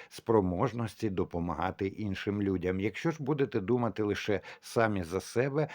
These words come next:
можете все втратити. Будьте обережні, сьогодні вас можуть надурити, і сьогодні ви можете втратити якесь майно. Також це стосується вашого здоров'я, слідкуйте за ним.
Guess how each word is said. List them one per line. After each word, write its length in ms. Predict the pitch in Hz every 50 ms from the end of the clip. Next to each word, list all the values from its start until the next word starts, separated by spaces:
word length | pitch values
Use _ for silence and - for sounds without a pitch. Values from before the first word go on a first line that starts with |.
| - -
можете 500 | - 107 107 110 113 104 120 131 - -
все 340 | 131 - - - - 95 98
втратити. 680 | 104 - - - 98 95 90 85 - 87 82 - 90
Будьте 380 | 85 85 98 117 - _ - 104
обережні, 540 | 95 92 85 90 90 107 135 123 135 143 127
сьогодні 460 | - - 101 78 85 98 92 92 92
вас 280 | 90 90 92 - - -
можуть 360 | 90 95 98 - 80 - -
надурити, 680 | 95 101 95 87 98 95 90 110 143 139 - 156 156 - - - - - - -
і 420 | - - 117 120 127 131 131 131 -
сьогодні 540 | - - - 117 98 90 127 139 135 139 131
ви 120 | 107 104 104
можете 400 | 110 117 117 110 117 - - 101
втратити 640 | - - - 104 98 107 107 - - 104 - -
якесь 540 | 107 95 95 92 - - 104 101 98 - -
майно. 600 | 98 98 104 107 101 101 104 107 110 120 135 143 - - - - -
Також 380 | - 113 113 - - 131 - -
це 100 | - 113
стосується 640 | - - - 92 - - 104 101 101 92 - - 95
вашого 440 | 90 92 92 - - 92 80 80 95
здоров'я, 640 | - - - 101 95 90 90 95 110 127 139 131
слідкуйте 760 | 120 - - 92 - - - - - 95 113 131 - - 143
за 160 | 117 117 135
ним. 280 | 127 139 139 139 143